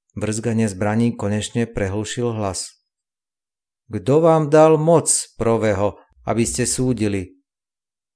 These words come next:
Stačili mu len tieto slová, aby vedel, že už nesníva. Svetlana, to bol sen,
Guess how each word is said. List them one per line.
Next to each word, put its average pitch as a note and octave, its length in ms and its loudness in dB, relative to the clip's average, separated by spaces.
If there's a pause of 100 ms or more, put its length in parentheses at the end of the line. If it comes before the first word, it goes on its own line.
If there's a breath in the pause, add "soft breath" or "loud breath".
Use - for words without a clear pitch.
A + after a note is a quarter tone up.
Stačili A2 560 -4
mu A2 400 -2
len G#2 160 -2
tieto D3 400 -4
slová, A#2 560 -4 (320 loud breath)
aby G#2+ 160 -2
vedel, C#3 480 2
že A#2+ 160 0
už C3 160 2
nesníva. F#2+ 720 -2 (720)
Svetlana, G#2+ 1040 -6
to A#2+ 80 -4
bol A#2+ 160 2
sen, G#2 560 -4